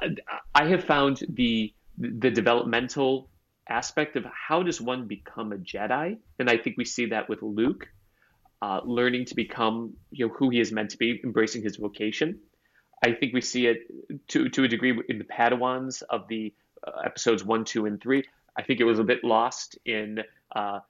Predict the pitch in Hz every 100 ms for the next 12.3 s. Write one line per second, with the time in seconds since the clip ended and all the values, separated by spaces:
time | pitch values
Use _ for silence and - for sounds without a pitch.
0 | _ - 135 117 113 - 117 113 135 175
1 | 214 - - - - _ _ - 139 139
2 | 143 127 131 143 135 135 131 117 139 127
3 | 143 120 123 113 - - 113 120 123 -
4 | 127 127 123 _ _ _ _ - 104 101
5 | 101 - - - 143 135 127 123 123 -
6 | 127 123 123 123 120 - - - - 120
7 | 123 - 123 - - _ 92 _ - 120
8 | 110 113 107 110 110 107 107 101 _ _
9 | - 101 95 - _ _ 110 101 - 127
10 | 147 151 _ _ - _ - 175 175 220
11 | 196 185 190 190 - - 135 - 123 139
12 | - 139